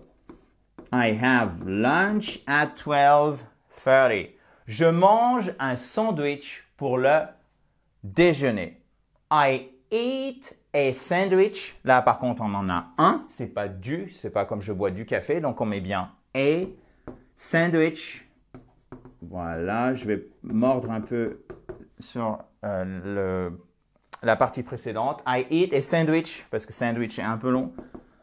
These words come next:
for lunch. Easy. Franchement, vous voyez, c'est facile. Mais ça,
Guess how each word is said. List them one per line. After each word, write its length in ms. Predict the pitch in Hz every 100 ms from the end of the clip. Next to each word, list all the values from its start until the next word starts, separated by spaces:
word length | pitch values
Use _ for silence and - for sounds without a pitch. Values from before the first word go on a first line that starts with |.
| _ _ -
for 420 | - 147 143 117
lunch. 880 | 120 143 123 82 - - - - - _ _ _ _ _ _ 165
Easy. 360 | 180 127 104
Franchement, 340 | - 160 170 226
vous 80 |
voyez, 180 | 190 185
c'est 160 | 190 170
facile. 400 | 170 156 123 98 - - -
Mais 100 | 135
ça, 460 | - 202 233 226